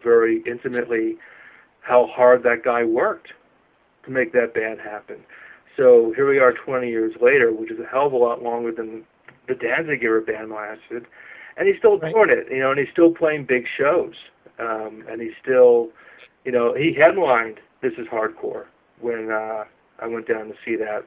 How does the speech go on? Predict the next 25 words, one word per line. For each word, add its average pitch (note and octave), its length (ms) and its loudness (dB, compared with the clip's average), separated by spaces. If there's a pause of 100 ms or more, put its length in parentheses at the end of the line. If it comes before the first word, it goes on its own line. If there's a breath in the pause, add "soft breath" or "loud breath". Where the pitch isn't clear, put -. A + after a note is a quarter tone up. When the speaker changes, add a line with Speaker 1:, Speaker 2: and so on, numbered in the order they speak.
Speaker 1:
for A2+ 100 -12
that. G#2+ 320 -10
I A2 40 -20
think C#3+ 160 -12
it C3+ 40 -10
was B2 180 -6
the A2 160 -16
Saturday A#2 480 -4 (180)
show. G#2+ 380 -10 (760 loud breath)
You D3 80 -6
know, C3+ 180 4
he C#3 140 2
headlined, C3 600 2
so B2+ 140 2
he's B2+ 160 -6
still, D3 560 2 (480)
you B2+ 80 -2
know, A#2+ 180 2
top B2 320 2
of C3 60 -6
the A#2+ 60 0
bill. D3 380 0 (140)
After B2 220 -6
twenty D#3+ 340 -2
years D#3+ 400 2